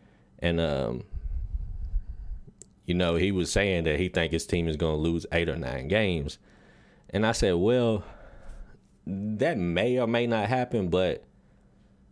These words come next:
I do feel like they still got a chance." Um, because, like you said, I feel like there's not a whole lot of teams out there that I know are just way better than Kentucky. There's a handful of teams that I think,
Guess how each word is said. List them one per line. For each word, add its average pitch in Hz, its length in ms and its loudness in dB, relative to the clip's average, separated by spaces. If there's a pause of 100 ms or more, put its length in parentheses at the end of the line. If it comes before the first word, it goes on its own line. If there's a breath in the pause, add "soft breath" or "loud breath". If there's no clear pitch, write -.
(120)
I 90 80 4
do 143 260 4
feel 131 240 4
like 101 220 4
they 98 140 4
still 98 320 2
got 82 180 2
a 71 60 0
chance." 71 580 -2 (200)
Um, 71 480 -2 (380)
because, 90 680 2 (760 soft breath)
like 85 200 0
you 82 140 2
said, 87 420 2
I 82 140 2
feel 98 260 0
like 82 320 0
there's 78 300 0
not 90 400 0 (420)
a 76 140 0
whole 95 280 2
lot 82 220 2
of 71 100 -2
teams 90 400 0
out 85 240 0
there 71 180 0
that 73 180 -2
I 78 100 2
know 76 400 0
are 71 120 -2
just 71 340 -4 (100)
way 80 360 0
better 73 280 0
than 71 160 -2
Kentucky. - 580 -6 (720 loud breath)
There's 87 240 2
a 82 140 2
handful 104 460 2
of 92 100 0
teams 98 360 0
that 80 120 2
I 76 120 0
think, 92 420 -2